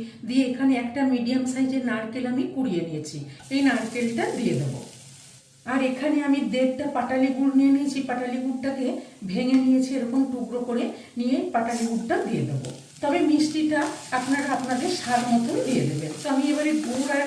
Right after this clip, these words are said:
নারকেলটাকে ভালো করে নেড়ে চেড়ে একটা পুর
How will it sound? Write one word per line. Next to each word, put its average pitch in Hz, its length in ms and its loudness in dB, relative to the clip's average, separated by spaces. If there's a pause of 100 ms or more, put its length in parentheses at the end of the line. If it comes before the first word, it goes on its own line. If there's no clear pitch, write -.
(920)
নারকেলটাকে 262 680 0 (440)
ভালো 240 180 0 (100)
করে 269 140 -2 (120)
নেড়ে 233 300 0
চেড়ে 277 220 -2 (340)
একটা 269 180 -2 (100)
পুর - 140 -6